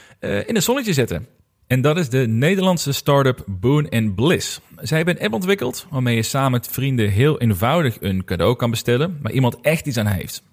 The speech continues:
Het idee is vaak dat we voor, eh, verjaardagen of feestelijke events, dat we aankomen met een cadeautje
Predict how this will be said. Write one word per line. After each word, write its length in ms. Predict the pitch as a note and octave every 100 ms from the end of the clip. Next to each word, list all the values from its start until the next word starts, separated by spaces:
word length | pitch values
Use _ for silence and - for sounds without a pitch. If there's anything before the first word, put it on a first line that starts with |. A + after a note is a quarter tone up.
| _ _
Het 140 | A2+
idee 260 | B2 D3 A3
is 160 | G#3
vaak 280 | - F3 E3+
dat 140 | D3 -
we 80 |
voor, 340 | A#2 G#2 G2 F#2+
eh, 80 | F#2
verjaardagen 760 | F2+ G2+ A2 F#2+ G2 G2 F#2+
of 100 | -
feestelijke 480 | - G2+ - F#2+ D#2+
events, 380 | F2+ F#2 F2 - - - -
dat 100 | -
we 80 | A2+
aankomen 520 | C3+ D3+ D3 B2+ A#2
met 100 | A2
een 80 | G#2
cadeautje 560 | A2 G2+ D3 F3+ F#3